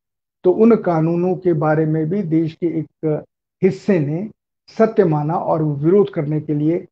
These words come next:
जो किसान आज बैठे हुए हैं सारे देश के,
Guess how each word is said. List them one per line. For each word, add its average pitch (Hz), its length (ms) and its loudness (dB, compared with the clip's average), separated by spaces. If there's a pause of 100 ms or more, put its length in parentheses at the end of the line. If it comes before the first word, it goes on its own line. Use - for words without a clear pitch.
(260)
जो 196 260 2
किसान 185 680 -4 (120)
आज 165 340 -2
बैठे 160 580 -2
हुए 156 320 -2
हैं 147 240 -10
सारे 143 300 -6
देश 143 260 -10
के, - 360 -8